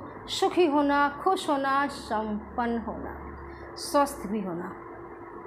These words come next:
दोस्तों, आज की वीडियो बहुत ही लाभदायी रहेगी, आप सबके लिए बहुत ही अच्छी वीडियो है, बहुत अच्छी जानकारी है सुखी होने के लिए,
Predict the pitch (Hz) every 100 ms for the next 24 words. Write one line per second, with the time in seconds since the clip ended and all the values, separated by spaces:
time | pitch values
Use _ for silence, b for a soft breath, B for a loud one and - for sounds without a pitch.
0 | - - - B B B B B B -
1 | 392 - 392 - 330 - 320 233 214 175
2 | 165 - - - - - - 262 294 339
3 | 320 311 294 240 240 220 233 220 214 208
4 | 240 - 208 - - 311 - 269 240 226
5 | 240 220 214 214 269 269 226 208 - 208
6 | 202 208 208 247 254 B B B - 339
7 | - 320 - 311 240 226 220 214 220 285
8 | - 330 - 254 226 220 226 220 240 294